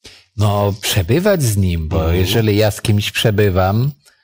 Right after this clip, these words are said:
Speaker 1: to widzę, jak on się zachowuje na co dzień. Y, już nie może mnie, jak to się mówi popularnie, oszwabić, oszukać,
Speaker 2: Mhm.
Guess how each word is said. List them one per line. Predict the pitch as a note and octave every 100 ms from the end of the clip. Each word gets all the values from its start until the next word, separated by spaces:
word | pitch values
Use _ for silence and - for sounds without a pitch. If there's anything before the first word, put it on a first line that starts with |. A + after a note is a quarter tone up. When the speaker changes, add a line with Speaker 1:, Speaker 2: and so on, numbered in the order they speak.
| _ _ _
Speaker 1:
to | - A#2 A2 G#2+ G#2 G2+ G2
widzę, | F#2 B2 A2+ A#2
jak | G#2+ G2+
on | -
się | A2 A2
zachowuje | G#2+ G#2 A2 G2 A2 G#2
na | G2+ G2+
co | - G#2+ F#2+
dzień. | F#2 G2 G#2 A2+ - - _
Y, | G2 F#2+ F2 F2 -
już | A2 A#2+ - A2+
nie | G#2+ A#2
może | A#2+ A2+ A#2
mnie, | G#2+ G#2 G#2 - _
jak | - F#2+
to | A2
się | - G2
mówi | G2 G2+
popularnie, | G#2 - G2 G2+ A2 G#2 -
oszwabić, | - G2 - - G2+ F2 E2+ -
oszukać, | E2+ F2+ G2+ - F#2 A2+
Speaker 2:
Mhm. | C3